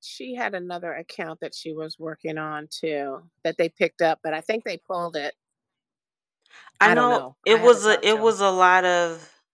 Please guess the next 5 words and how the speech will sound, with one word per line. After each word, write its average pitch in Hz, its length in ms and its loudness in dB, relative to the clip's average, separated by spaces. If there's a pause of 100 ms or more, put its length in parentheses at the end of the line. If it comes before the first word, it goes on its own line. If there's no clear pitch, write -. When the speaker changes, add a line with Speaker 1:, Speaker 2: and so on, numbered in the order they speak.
(680)
Speaker 2:
"Ooh, 180 160 0
someone, 165 520 0
something's 160 680 -2
coming 160 340 -2
on," 147 540 -4